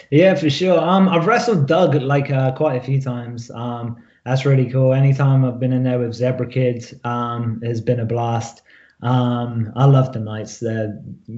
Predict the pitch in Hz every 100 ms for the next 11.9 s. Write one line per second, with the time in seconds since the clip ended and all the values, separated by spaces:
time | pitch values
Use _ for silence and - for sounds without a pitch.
0 | 113 - - 120 110 113 117 127 143 120
1 | - - - 175 143 127 127 - 123 123
2 | 131 135 139 131 - - 131 139 135 143
3 | 139 - 135 135 135 127 113 - - -
4 | 131 143 139 131 123 - - _ - 143
5 | 151 151 156 147 143 151 180 175 156 185
6 | - 180 139 151 156 147 139 147 143 139
7 | 131 113 123 120 113 _ 143 165 156 127
8 | 127 135 135 135 117 151 208 208 202 208
9 | 202 190 185 147 147 151 139 139 131 135
10 | 131 - 131 135 135 135 135 127 135 135
11 | 131 123 127 131 127 131 127 127